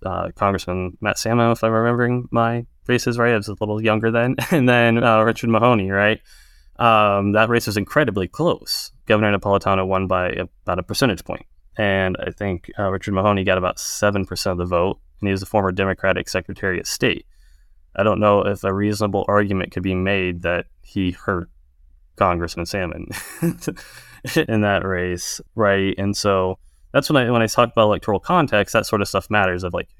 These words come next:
who are they, they hurting overall? 'Cause there, there's gonna, it's gonna shake out that some of the support of a third party candidate will support one party, some will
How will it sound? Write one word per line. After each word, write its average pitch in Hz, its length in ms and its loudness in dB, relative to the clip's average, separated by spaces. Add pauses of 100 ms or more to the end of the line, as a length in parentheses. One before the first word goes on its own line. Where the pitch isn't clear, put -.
who 143 160 4
are 131 120 4
they, 101 380 2
they 107 120 -2
hurting 87 560 -2
overall? 117 460 4
'Cause 98 160 -8
there, 107 160 0
there's 117 200 0
gonna, 123 200 2
it's 123 140 -4
gonna 127 140 2
shake 113 260 0
out 110 180 2
that 92 220 -4 (600)
some 120 380 2
of 107 240 2
the 110 160 2
support 107 320 0
of 104 80 0
a 101 60 -2
third 104 200 0
party 95 240 0
candidate 95 500 -2
will 95 180 -6
support - 340 -10
one 98 140 -2
party, 101 320 2
some 95 180 -8
will 98 160 -6